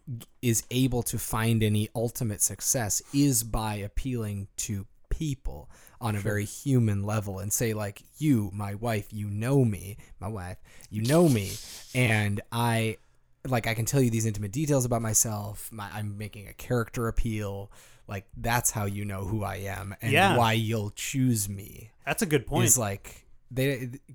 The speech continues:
Speaker 1: because otherwise he's Castor Troy's body. Like, nobody's gonna believe that. But
Speaker 2: Right. Yeah.
Speaker 1: that, that human emotional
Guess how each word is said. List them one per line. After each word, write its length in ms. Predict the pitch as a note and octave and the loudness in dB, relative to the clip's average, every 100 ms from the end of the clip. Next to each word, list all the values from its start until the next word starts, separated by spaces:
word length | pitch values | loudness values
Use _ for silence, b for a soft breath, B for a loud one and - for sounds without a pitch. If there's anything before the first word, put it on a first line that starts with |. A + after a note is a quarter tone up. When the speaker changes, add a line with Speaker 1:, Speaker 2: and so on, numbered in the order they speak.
| - | -4
Speaker 1:
because 200 | A#2+ B2 | 2 4
otherwise 480 | G3+ C#3 G#2+ G#2 - | 4 4 2 -2 -4
he's 180 | G#2 G2 | -6 -6
Castor 320 | B2 A2 A2 | -4 -6 -8
Troy's 280 | G2 G2 G2+ | -10 -10 -10
body. 320 | G#2 A#2+ F#2+ | -6 -6 -6
Like, 160 | F#2+ G2 | -12 -12
nobody's 380 | G#2+ G#2+ G2+ - | -12 -10 -12 -12
gonna 200 | G#2 G2 | -14 -14
believe 320 | G2 G2+ F#2 | -14 -14 -12
that. 300 | G#2 G#2 - G#2 | -12 -12 -8 0
But 100 | C#3+ | 4
Speaker 2:
Right. 220 | E3 D#3+ - - - - - _ _ _ _ | 2 0 -12 -18 -18 -20 -20 _ _ _ _
Yeah. 200 | - D3 F3 | -4 -2 -2
Speaker 1:
that, 100 | _ _ - | _ _ -6
that 180 | A#2 A2 | -6 -4
human 400 | C#3+ D3 C#3+ C3 | -2 2 2 2
emotional 640 | A#2 B2 A#2+ C3 A2+ | 0 -2 -4 -6 -8